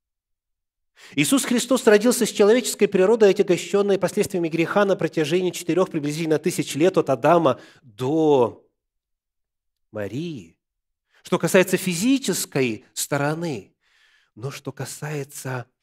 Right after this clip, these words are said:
тяги к греху, которая есть у каждого из нас.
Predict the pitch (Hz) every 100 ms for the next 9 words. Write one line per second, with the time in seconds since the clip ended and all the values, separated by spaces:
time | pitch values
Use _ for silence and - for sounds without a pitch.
0 | _ - 175 220 196 196 196 185 - 156
1 | 135 165 156 165 - 151 - 175 180 175
2 | 170 170 165 165 151 - - - - _